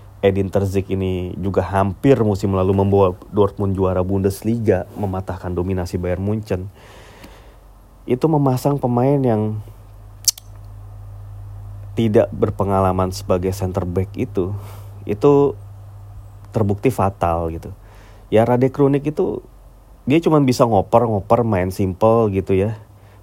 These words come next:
main safe, tapi dia tuh nggak punya yang namanya sense positioning, dia nggak punya sense marking, dia tuh nggak punya yang, ya, koordinasi yang rapi dengan Fikayo Tomori dan lain-lain gitu. Ya,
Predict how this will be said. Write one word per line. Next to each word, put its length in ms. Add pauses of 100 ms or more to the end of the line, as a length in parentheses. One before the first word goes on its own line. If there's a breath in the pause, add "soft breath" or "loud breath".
main 240
safe, 480
tapi 400 (560 loud breath)
dia 160
tuh 160
nggak 240
punya 320
yang 80
namanya 240
sense 720
positioning, 960
dia 160
nggak 240
punya 560
sense 400
marking, 880 (560 loud breath)
dia 160
tuh 160
nggak 160
punya 400
yang, 400 (240)
ya, 400
koordinasi 720
yang 80
rapi 480
dengan 480
Fikayo 400
Tomori 560
dan 240
lain-lain 560
gitu. 240 (1200 loud breath)
Ya, 240